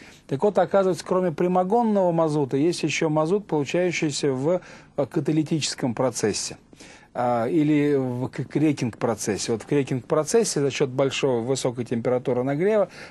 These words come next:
происходит разрывание крупных молекул.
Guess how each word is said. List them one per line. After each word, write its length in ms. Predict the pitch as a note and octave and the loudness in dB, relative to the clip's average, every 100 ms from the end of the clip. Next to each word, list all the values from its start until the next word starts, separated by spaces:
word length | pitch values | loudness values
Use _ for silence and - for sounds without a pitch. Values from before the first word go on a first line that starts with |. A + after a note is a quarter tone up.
| - | -2
происходит 480 | D3 C3+ G#3 F#3+ | 0 2 4 4
разрывание 640 | E3 D3 D#3 D#3+ F3+ F3 D#3+ | 2 4 4 4 4 2 0
крупных 560 | - D#3+ D3+ D3+ - - | 0 -2 -2 -4 -6 -4
молекул. 560 | B2 C3 C3 - G2 | 0 2 0 -2 -8